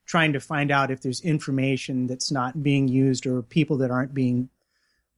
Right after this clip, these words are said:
uh, used as well as they could be at the factory. So it, it's gonna be an interesting second half to the season, I think, for the Tifosi.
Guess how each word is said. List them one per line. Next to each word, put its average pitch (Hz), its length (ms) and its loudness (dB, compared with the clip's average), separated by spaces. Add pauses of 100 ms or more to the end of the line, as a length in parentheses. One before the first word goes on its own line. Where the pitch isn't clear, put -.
(140)
uh, 113 320 -6
used 143 540 2
as 147 200 -2
well 143 240 4
as 131 120 0
they 131 140 0
could 156 300 0
be 127 320 -2
at 127 100 -14
the 127 100 -4
factory. 123 440 -6
So 151 540 -2
it, 139 240 -2
it's 147 240 -2
gonna 160 200 4
be 151 100 4
an 160 80 0
interesting 160 480 0
second 139 280 0
half 127 200 -2
to - 80 -16
the 123 80 -4
season, 127 440 2
I 117 80 0
think, 127 220 0
for - 120 -6
the 117 300 0
Tifosi. 120 640 -2